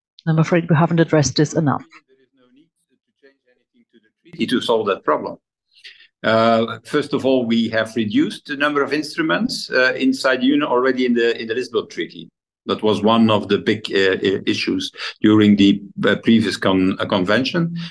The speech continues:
Speaker 2: uh, and that ended in the Lisbon Treaty. So we reduced dramatically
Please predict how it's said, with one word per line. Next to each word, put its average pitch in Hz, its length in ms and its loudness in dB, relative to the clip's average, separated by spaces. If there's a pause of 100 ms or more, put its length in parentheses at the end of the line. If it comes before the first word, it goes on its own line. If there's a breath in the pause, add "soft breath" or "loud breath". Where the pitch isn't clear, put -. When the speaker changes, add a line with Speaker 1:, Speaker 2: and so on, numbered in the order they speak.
(140)
Speaker 2:
uh, 104 220 0
and 101 160 0
that 104 200 -2
ended 104 300 -2
in 98 80 -6
the 90 80 -8
Lisbon 90 340 -8
Treaty. 85 380 -10
So 95 240 0
we 95 160 2
reduced 101 480 0
dramatically 123 1120 -2